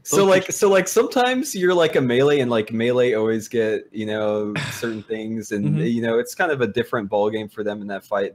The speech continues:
Speaker 1: But, like, you know, you can have, like, the Soul Blight happen at the same time you get a Fury of the Sky, at the same
Speaker 3: Mm-hmm.
Speaker 1: time you get, you know, Anger. And then it's like, okay, um, what is, or, like, fear. Like, okay, what am I doing now? Like,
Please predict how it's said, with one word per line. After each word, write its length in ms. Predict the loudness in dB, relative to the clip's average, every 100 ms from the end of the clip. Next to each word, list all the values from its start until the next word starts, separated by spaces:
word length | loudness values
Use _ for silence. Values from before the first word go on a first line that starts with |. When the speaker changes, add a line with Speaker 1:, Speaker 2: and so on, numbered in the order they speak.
| -4
Speaker 1:
But, 180 | -2 0
like, 300 | -2 -4 _ _ _ _ -8
you 100 | -2
know, 120 | 2
you 200 | 2 0
can 160 | -2 -2
have, 520 | -2 -2 0 0 -2
like, 520 | -2 0 -2 -8 -20 _ _ _ _
the 120 | -4
Soul 380 | -4 -2 0 0
Blight 320 | 0 0 0
happen 420 | -2 -4 -2 -2 -4
at 120 | -6
the 60 | -10
same 260 | -8 -8
time 280 | -8 -6 -4
you 120 | -4
get 220 | -2 -2
a 80 | -2
Fury 540 | -6 -6 -4 -2 -2 -4
of 160 | -4
the 100 | -8
Sky, 540 | -8 -4 0 0 0 -2
at 180 | -6
the 80 | -10
same 240 | -8 -6 -6
Speaker 3:
Mm-hmm. 80 |
Speaker 1:
time 260 | -8 -8 -8
you 140 | -12
get, 360 | -8 -4 -4 -4 _
you 240 | -10 -6 -6
know, 160 | -6
Anger. 600 | -6 -6 -6 -6 -8 -8 -8
And 180 | -6
then 160 | -4 -4
it's 220 | -6 -4
like, 340 | -2 -2 -4 _ _ _ _ _
okay, 640 | -2 -2 0 0 2 0 -2
um, 500 | -2 0 0 0 -4 -8 _
what 220 | -2 -2 0
is, 180 | -4
or, 240 | -2 -2 -2
like, 240 | -2 -4 -4
fear. 320 | -2 -4 -4
Like, 180 | -6 -2
okay, 280 | -2 0 0
what 160 | 2
am 80 | 0
I 100 | 0
doing 300 | 0 -2 -2
now? 300 | -4 -6 -8 -4
Like, 380 | -4 -4 -12